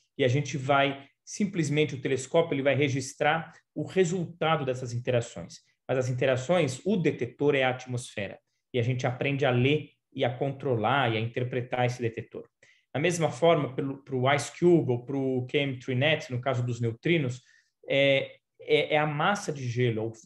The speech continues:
volume, é o, é o quilômetro cúbico de gelo ou de água que é o detetor. É ali que acontecem as interações, é ali que acontecem as, o, os processos cujos sinais vão ser registrados depois pelo detetor.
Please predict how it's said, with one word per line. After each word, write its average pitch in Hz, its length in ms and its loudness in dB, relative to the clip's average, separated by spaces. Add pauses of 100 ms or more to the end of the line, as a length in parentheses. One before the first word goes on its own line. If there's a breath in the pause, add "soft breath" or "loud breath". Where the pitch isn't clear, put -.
volume, 151 380 2
é 135 80 4
o, 139 160 0
é - 40 2
o 135 60 -4
quilômetro 165 560 0
cúbico 165 320 -2
de 127 120 -4
gelo 123 280 2
ou 117 60 -2
de 127 160 -2
água 135 400 0 (240 loud breath)
que 151 160 4
é 147 40 8
o 139 120 2
detetor. 113 500 -6 (340)
É 127 60 2
ali 160 340 4
que - 140 -2
acontecem 131 680 -2
as 127 120 -4
interações, 127 840 0
é 131 40 4
ali 165 140 2
que 170 80 -2
acontecem 131 520 -2
as, 123 140 -8 (120)
o, 143 380 -4
os 151 100 -6
processos 170 760 -2 (420 soft breath)
cujos 151 340 -2
sinais 170 560 2
vão 156 100 -4
ser 143 200 -6
registrados 127 640 -2
depois 123 400 -2
pelo 117 360 -4
detetor. 110 540 -6